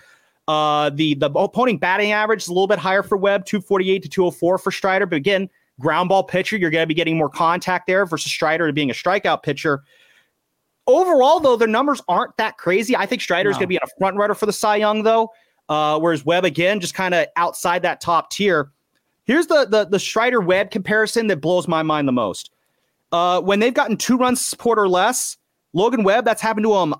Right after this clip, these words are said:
Speaker 1: eleven times. He's gotten two or less runs of support. Strider's only had two games where he's had two or less runs of support.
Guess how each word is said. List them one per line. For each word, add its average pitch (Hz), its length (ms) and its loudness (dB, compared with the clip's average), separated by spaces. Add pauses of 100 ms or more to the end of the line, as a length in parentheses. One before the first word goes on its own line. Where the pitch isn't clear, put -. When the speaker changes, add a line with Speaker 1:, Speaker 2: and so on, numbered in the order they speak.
Speaker 1:
eleven 175 440 0
times. 95 640 -4 (100)
He's 180 100 0
gotten 170 200 -2
two 208 200 0
or 185 180 4
less 165 240 -2
runs 156 200 -2
of 139 40 -8
support. 170 440 -2 (480)
Strider's 226 460 0
only 233 140 0
had 196 180 -2
two 214 240 0
games 107 500 -4
where 160 100 0
he's 139 120 -2
had 147 200 0
two 165 140 -2
or 139 80 2
less 131 240 -2
runs 131 160 -4
of - 80 -10
support. 110 420 -4